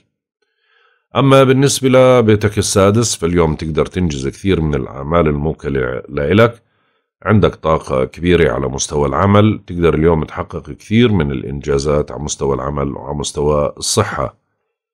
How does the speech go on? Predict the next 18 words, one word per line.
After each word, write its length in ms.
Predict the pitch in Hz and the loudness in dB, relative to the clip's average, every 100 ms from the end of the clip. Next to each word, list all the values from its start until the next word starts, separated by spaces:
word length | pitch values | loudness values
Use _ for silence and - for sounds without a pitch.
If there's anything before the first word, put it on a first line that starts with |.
| _ _ _ _ _ - | _ _ _ _ _ -2
أما 240 | 143 131 | 4 4
بالنسبة 480 | 117 110 120 - 110 | 6 4 2 2 4
لبيتك 480 | 101 92 87 78 82 | 6 6 2 0 -8
السابع، 560 | 76 - 104 113 127 | -6 2 4 6 4
فأنا 360 | 117 82 95 90 | 4 2 2 0
شايف 420 | - 85 85 71 | 2 2 2 -2
إنه 180 | 71 69 | -10 -10
الأمور، 720 | 65 - 71 87 92 92 - _ | -10 -10 -4 2 2 0 -6 _
آه، 180 | 69 65 | -6 -6
ضاغطة 540 | 62 78 95 - - | -4 0 2 0 -2
على 320 | 92 80 65 60 | -2 0 -4 -6
مستوى 360 | 69 - 69 | -8 -6 -6
الشراكة 520 | 67 69 65 78 76 | -6 -6 -2 -2 -2
المالية 460 | 76 65 62 65 69 | -6 -6 -8 -4 -4
والعاطفية، 840 | 64 58 67 67 - 104 110 107 - _ _ _ _ _ | -4 -6 -8 -8 -2 2 4 2 -6 _ _ _ _ _
فعشان 460 | 110 95 95 104 | 0 2 2 4
هيك 340 | 87 95 - 90 | 4 2 0 -4
الأزواج 1200 | 76 85 95 107 85 82 92 104 85 71 - | -4 -2 0 2 2 2 4 6 4 2 -12